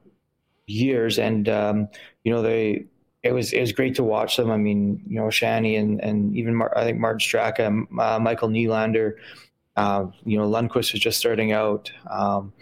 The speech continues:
so yeah, it was, it was, it was cool. It's, looking back, I mean, Jagr's still playing, which is absolutely crazy. <laughs> And, uh, um, but you learn so much from them. Uh, I was able to sit beside Marcus Naslund in, in the dressing room, and, I mean, he's just one of the,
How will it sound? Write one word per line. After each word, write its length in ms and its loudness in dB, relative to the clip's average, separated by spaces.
so 240 0
yeah, 240 2
it 100 2
was, 360 0
it 160 2
was, 260 2
it 80 -2
was 160 0
cool. 320 0
It's, 260 -2
looking 300 0
back, 260 0
I 20 2
mean, 360 2
Jagr's 380 2
still 160 0
playing, 380 0
which 160 -2
is 100 0
absolutely 380 0
crazy. 400 0
<laughs> 100 2
And, 180 0
uh, 200 0
um, 560 0
but 100 2
you 120 2
learn 180 2
so 140 0
much 220 0
from 180 0
them. 400 0
Uh, 20 0
I 360 2
was 120 0
able 240 2
to 60 0
sit 260 -2
beside 260 -2
Marcus 320 -2
Naslund 420 2
in, 240 0
in 80 4
the 80 2
dressing 340 0
room, 140 2
and, 180 2
I 60 0
mean, 160 2
he's 180 0
just 300 -2
one 160 0
of 60 2
the, 300 0